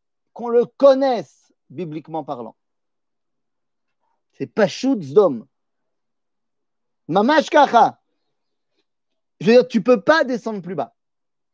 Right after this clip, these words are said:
Cette paracha-là, chapitre dix-neuf du livre de Shoftim, c'est la déchéance, la décadence la plus grande que le peuple juif va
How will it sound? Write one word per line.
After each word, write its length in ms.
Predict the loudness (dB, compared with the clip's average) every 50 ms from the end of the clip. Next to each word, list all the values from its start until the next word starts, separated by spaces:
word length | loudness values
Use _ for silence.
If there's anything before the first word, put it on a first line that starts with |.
| _ _ _ _ _ _ _ _ _ _ _ _ _ _ _ _ _ _ _ _ _ _
Cette 400 | -14 0 2 2 2 2 _ _ _ _ -20 _ _ _ -4 _
paracha-là, 800 | -2 -2 0 0 0 0 0 -2 -2 0 0 0 0 -2 -4 _ _ _ _ _ _ _ _
chapitre 500 | -2 0 0 0 2 -2 -6 -2 -2 -2
dix-neuf 400 | -2 -2 -6 -6 -6 -4 -4 -4
du 140 | -4 -6 -6
livre 160 | -6 -6 -6
de 80 | -8 -10
Shoftim, 560 | -8 -8 -10 -10 -8 -12 -10 -10 -10 -12 -14 -18 _ _ _ _ _ _ _ _ _
c'est 480 | _ _ -2 2 2 2 2 2 -2 _ 0
la 300 | 2 4 4 4 2 2 -2 _ _ -18
déchéance, 1000 | -16 -4 -2 -2 -2 -2 -4 -6 -6 -2 0 0 0 0 -2 -4 -8 -12 -16 -6
la 140 | -4 -4 -4
décadence 760 | -2 -4 -8 -10 -4 -2 -2 -2 0 -2 -6 -8 -8 -8 -8
la 80 | -8 -8
plus 220 | -6 -10 -10 -8
grande 640 | -6 -4 -2 0 2 2 2 0 -2 -6 -10 -10 -12 _ _ _ _ _ _ _ _ _ _ _ _ _ _ _
que 80 | -4 -2
le 140 | -2 0
peuple 240 | 0 -2 -4 -2 -4
juif 260 | -6 -6 -6 -8 -8
va 180 | -6 -6 -8 -8